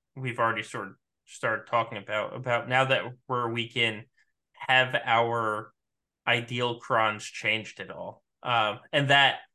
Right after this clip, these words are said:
that is probably up on the list for me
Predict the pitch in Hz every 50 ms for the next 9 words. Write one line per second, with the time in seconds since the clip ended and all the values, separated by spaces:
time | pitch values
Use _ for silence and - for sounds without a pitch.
0 | _ _ _ _ _ _ - 120 113 127 120 127 123 95 - 127 117 110 104 -
1 | - _ - 127 113 110 110 110 107 - 110 110 107 101 98 98 101 - _ _
2 | _ _ _ _ _ _ _ _ _ _ _ _ _ _ _ _ _ - - 139
3 | 135 - - - 127 127 123 120 117 113 110 110 107 101 95 - - - _ -
4 | - - _ _ _ _ _ _ _ _ _ _ _ - 117 110 101 98 92 92
5 | 95 - _